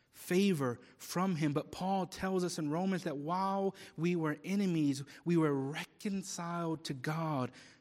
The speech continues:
by the death of his son. Though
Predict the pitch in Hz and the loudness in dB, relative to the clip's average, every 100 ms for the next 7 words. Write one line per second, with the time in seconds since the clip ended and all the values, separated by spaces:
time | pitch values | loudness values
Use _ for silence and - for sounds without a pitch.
0 | _ _ 147 123 117 113 147 165 - - | _ _ -8 -6 -6 -4 -4 -4 -8 -14
1 | 143 127 139 143 135 - - - - 123 | -12 -8 -4 -4 -4 -10 -12 -14 -12 -12
2 | 110 98 104 _ _ _ _ _ _ _ | -14 -18 -20 _ _ _ _ _ _ _
3 | _ _ _ _ _ _ _ _ _ _ | _ _ _ _ _ _ _ _ _ _
4 | _ _ - 135 160 185 196 | _ _ -6 0 4 4 4